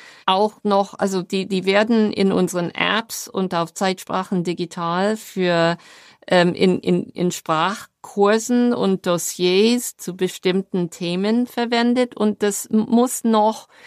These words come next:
in einigen Jahren eine gewisse Gültigkeit haben.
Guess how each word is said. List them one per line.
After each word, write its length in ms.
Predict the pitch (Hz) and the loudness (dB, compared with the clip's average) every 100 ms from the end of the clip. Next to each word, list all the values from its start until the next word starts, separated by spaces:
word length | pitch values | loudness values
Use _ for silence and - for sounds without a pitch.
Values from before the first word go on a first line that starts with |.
| - - | -20 -4
in 420 | - 208 208 - - | 0 2 2 0 -6
einigen 560 | - 220 220 202 208 | 0 2 2 0 0
Jahren 420 | 190 185 202 208 | 0 0 0 0
eine 280 | - 202 202 | 0 0 2
gewisse 380 | 190 185 196 202 | 2 0 0 -2
Gültigkeit 880 | 180 220 226 185 165 - 127 127 - | 2 2 2 -2 -2 -6 -8 -6 -6
haben. 480 | 131 117 - - | -6 -8 -10 -14